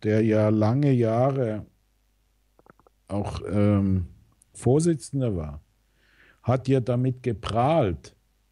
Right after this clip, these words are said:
dass die Bilderberger ja die E U und auch den Euro in dem Sinn entschieden haben und dass die Politiker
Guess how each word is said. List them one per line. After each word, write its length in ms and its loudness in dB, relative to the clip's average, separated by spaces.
dass 340 0
die 460 2
Bilderberger 840 2
ja 580 0
die 480 0
E 60 0
U 520 4
und 360 4
auch 340 0
den 220 0
Euro 680 2
in 220 0
dem 300 4
Sinn 460 0
entschieden 720 2
haben 400 2
und 300 -2
dass 240 0
die 140 0
Politiker 920 0